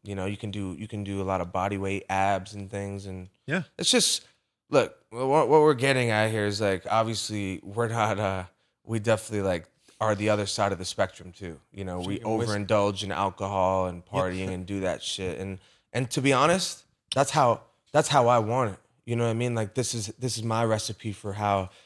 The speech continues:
Speaker 1: I could have a life that I, I'm building as, as a person,
Speaker 2: Mm-hmm.
Speaker 1: you know, and who I wanna be as an older person, uh, you know, a-, as years go by.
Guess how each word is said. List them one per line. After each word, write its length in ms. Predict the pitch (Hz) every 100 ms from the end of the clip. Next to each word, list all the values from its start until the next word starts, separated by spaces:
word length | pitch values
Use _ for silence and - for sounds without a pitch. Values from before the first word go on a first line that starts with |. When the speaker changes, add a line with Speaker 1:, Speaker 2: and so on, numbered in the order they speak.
| _ _ -
Speaker 1:
I 100 | 110
could 160 | -
have 560 | 110 117 113 104 98 - _ _ _ -
a 80 | 117
life 400 | 123 120 - -
that 180 | 117
I, 340 | 110 107 101 98
I'm 180 | 107 110
building 320 | 104 123 113
as, 200 | 110 98
as 180 | - 104
a 60 | 95
person, 600 | - 123 127 151 160 160 _ -
Speaker 2:
Mm-hmm. 120 | 135 147 _ -
Speaker 1:
you 80 | 120
know, 140 | 117
and 80 | 110
who 100 | 117
I 60 | 113
wanna 240 | 110 101
be 440 | 95 98 117 120 120
as 160 | 113
an 60 | 110
older 260 | 87 110 107
person, 500 | - 110 117 131 135
uh, 140 | 104
you 140 | 87 113
know, 100 | 104
a-, 260 | 101 107 -
as 320 | 76 98 98 104
years 320 | 113 113 101
go 180 | 110 104
by. 460 | 101 95 120 156